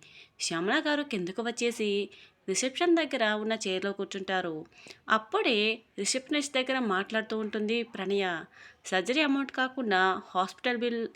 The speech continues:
ఎంత అయ్యింది, డిశ్చార్జ్ చేసేపటికి ఎంత అవుతుందని తెలుసుకుంటుంది. మనీ వాటి వరకు ఉంచుకొని మిగతా బ్యాంక్లో కట్టేయడానికి. దూరం నుండి చూస్తారు శ్యామల గారు ప్రణయ్ని.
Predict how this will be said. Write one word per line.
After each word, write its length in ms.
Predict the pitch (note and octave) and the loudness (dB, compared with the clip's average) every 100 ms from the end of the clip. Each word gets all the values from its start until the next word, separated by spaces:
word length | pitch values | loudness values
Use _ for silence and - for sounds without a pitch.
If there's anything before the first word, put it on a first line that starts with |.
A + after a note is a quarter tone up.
| _ | _
ఎంత 300 | E3 F3+ F#3 | -8 -8 2
అయ్యింది, 640 | A3 A3+ G#3+ G#3 G3+ G3 - - - _ | 2 2 0 0 -2 -2 -8 -20 -20 _
డిశ్చార్జ్ 440 | F#3 G#3 - F#4 C4+ | -4 -4 2 4 4
చేసేపటికి 880 | G#3 B3+ B3+ C4+ C4 - G#3 G#3 - | 0 -2 -4 -4 -4 -4 -2 -2 -4
ఎంత 240 | F3+ E3+ | -6 0
అవుతుందని 600 | A3 G#3 G#3+ G#3 A3 D#4+ - - | 0 0 0 2 4 4 2 -8
తెలుసుకుంటుంది. 840 | E3+ - - F#3+ F#3 F3+ E3 D#3 D3+ - - - _ | -8 -8 -6 -4 -2 -2 -2 -6 -10 -16 -14 -14 _
మనీ 280 | E3+ F3 D4 | 0 2 4
వాటి 260 | D#4+ C#4 C#4 | 4 4 2
వరకు 320 | B3+ C4 C#4 | 0 -2 -2
ఉంచుకొని 680 | A3+ G#3+ A#3 B3+ F#4+ F4+ G3+ | -4 -4 -2 4 6 4 2
మిగతా 520 | F#3 G#3 E4+ C#4 A3+ | 0 2 2 2 0
బ్యాంక్లో 440 | A#3 F3+ F3 - G#3 | 0 -2 -4 -2 -4
కట్టేయడానికి. 960 | G3+ F3+ - G#3+ G#3+ G#3 G#3 F3+ D#3+ - - - - _ D#3 | -4 -6 -2 -2 0 0 0 -2 -4 -8 -20 -20 -20 _ -6
దూరం 280 | D3+ G3 C4+ | -2 0 2
నుండి 260 | D4 C#4 C#4 | 2 2 0
చూస్తారు 440 | B3+ B3+ B3 B3 | -2 0 0 0
శ్యామల 440 | A#3+ G3+ F#3+ G3+ G#3 | -2 -4 0 0 0
గారు 360 | G3+ G3 G3 G3+ - | -2 -2 -4 -8 -8
ప్రణయ్ని. 640 | F3+ E3+ G3 F#3 E3+ D#3+ | -6 -2 -2 -2 -4 -8